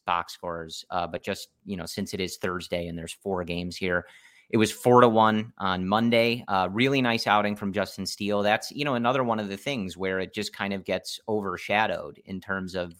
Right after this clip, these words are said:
the overall play of the team and everything going on. Seven innings strong from him, no walks, three strikeouts. Uh, the no walks, just a really nice development for Justin Steele.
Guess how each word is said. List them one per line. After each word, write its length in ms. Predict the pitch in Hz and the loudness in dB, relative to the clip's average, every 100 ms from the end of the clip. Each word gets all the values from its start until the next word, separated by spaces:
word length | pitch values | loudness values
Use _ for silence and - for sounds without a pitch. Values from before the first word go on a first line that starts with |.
| - | -6
the 140 | 98 | -2
overall 380 | 101 95 92 90 | 0 2 0 0
play 280 | - 92 90 | -4 -4 -4
of 140 | 87 | -8
the 60 | 85 | -14
team 420 | - 98 95 95 - _ _ - | -8 -6 -4 -6 -10 _ _ -6
and 140 | 101 | -4
everything 340 | 95 92 92 90 | -2 -4 -6 -6
going 280 | 90 87 | -6 -2
on. 320 | 87 95 90 92 | 2 2 2 -2
Seven 360 | - 107 107 | 0 2 2
innings 360 | 104 101 101 - | 0 0 -2 -4
strong 480 | - 98 101 101 101 | 0 4 4 2 -2
from 160 | 95 | -8
him, 240 | 98 95 95 | -6 -4 -2
no 140 | 98 | -2
walks, 480 | 95 92 98 - - | 0 2 0 -2 -10
three 260 | 98 101 | -6 -6
strikeouts. 720 | - - 92 92 90 92 - - _ _ | -4 0 0 2 0 0 -4 -16 _ _
Uh, 220 | 98 92 87 | -2 0 0
the 80 | |
no 220 | 92 107 104 | 0 2 2
walks, 520 | 95 95 104 - - | 4 6 4 0 -8
just 280 | 120 - 113 | -8 -6 -4
a 80 | 113 | 0
really 320 | 113 117 117 | 2 2 0
nice 300 | 107 101 - | 0 -2 -4
development 580 | 101 92 95 90 92 - | -2 0 0 -4 -8 -10
for 80 | |
Justin 340 | 90 87 - 87 | -10 -10 -10 -12
Steele. 480 | - 127 139 135 | -6 0 2 2